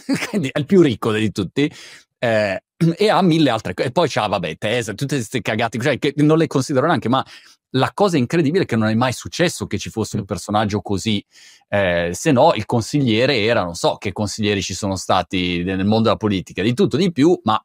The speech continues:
Speaker 1: sì, eh, metti che Murdoch, eh, fosse il, il consigliere, c'aveva il media, stop, non è che c'aveva tutta questa capacità anche di, di produzione,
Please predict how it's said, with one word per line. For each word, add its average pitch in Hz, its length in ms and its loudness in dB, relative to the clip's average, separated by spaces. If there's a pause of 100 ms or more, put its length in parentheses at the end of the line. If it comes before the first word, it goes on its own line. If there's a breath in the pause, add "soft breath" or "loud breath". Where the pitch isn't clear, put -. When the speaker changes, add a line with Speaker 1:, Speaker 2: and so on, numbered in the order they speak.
(100)
Speaker 1:
sì, - 420 -12
eh, 110 240 -4
metti 151 280 -4
che 143 120 2
Murdoch, 131 680 2
eh, 92 220 0
fosse 120 360 -2
il, 104 240 0
il 101 220 -2
consigliere, 135 920 0
c'aveva 135 380 0
il 156 80 2
media, 117 340 0
stop, - 360 0 (160)
non 92 120 -2
è 120 60 2
che 107 120 -6
c'aveva 98 500 2 (400 soft breath)
tutta - 440 -2
questa 110 380 0
capacità 104 640 -2
anche 101 340 0
di, 90 260 0 (400 loud breath)
di 104 180 -4
produzione, 101 1200 0